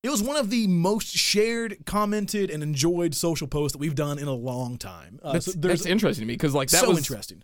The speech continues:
Speaker 2: That was the, for, they hit that moment where they were Nickelback.
Speaker 1: Oh, for sure. Yeah, yeah.
Speaker 2: And so, like, everyone's done a one eighty, I guess.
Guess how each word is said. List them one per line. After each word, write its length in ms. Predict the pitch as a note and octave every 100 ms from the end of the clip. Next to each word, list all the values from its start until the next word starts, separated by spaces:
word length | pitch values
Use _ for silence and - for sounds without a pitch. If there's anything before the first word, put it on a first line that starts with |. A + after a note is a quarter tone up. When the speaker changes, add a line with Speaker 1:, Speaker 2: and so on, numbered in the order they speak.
| C3
Speaker 2:
That 220 | B2+ D#3
was 160 | E3 C#3 -
the, 400 | C#3+ C3+ E3+ C3+ - - - -
for, 240 | G3 F#3+ -
they 140 | D3+ G#3+
hit 160 | B3
that 160 | B3 D#3+
moment 280 | E3+ F#3+ B2+
where 120 | B2+
they 180 | C3 D#3
were 100 | C3
Nickelback. 580 | A#2+ - A2+ G2+ - - - - _ -
Speaker 1:
Oh, 220 | G3+ C4
for 120 | F3+
sure. 420 | F#3 A3+ A3 A#2 G2
Yeah, 180 | D3+ E3 E3+
yeah. 60 | C#3 -
Speaker 2:
And 360 | C3 B2+ B2 - -
so, 320 | - D#3 C3+
like, 160 | B2+ B2
everyone's 320 | B2 C3 C3+
done 100 | C#3+
a 40 | C#3
one 180 | C#3 D3+
eighty, 240 | D#3+ G#3
I 60 | G#3+
guess. 360 | A#3 E4 -